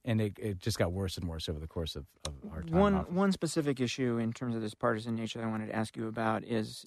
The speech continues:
Speaker 2: there were folks actually investigating you,
Speaker 1: Yeah.
Speaker 2: right, to
Speaker 1: Yeah.
Speaker 2: try to undermine the Iran nuclear deal.
Speaker 1: Yeah.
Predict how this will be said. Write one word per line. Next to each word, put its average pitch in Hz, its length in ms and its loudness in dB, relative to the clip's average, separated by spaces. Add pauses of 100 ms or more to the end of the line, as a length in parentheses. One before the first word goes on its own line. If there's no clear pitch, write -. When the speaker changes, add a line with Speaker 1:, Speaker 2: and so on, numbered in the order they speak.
Speaker 2:
there 143 80 4
were 147 120 4
folks 131 340 2
actually 120 400 -2
investigating 110 920 -2
you, 110 480 -4
Speaker 1:
Yeah. 107 200 4
Speaker 2:
right, 117 320 2 (100)
to - 80 -4
Speaker 1:
Yeah. 76 60 -2
Speaker 2:
try 117 180 2
to 117 160 2
undermine 117 680 -2 (100)
the 120 100 -6
Iran 113 260 -2
nuclear 117 300 -6
deal. 117 280 0
Speaker 1:
Yeah. 85 100 0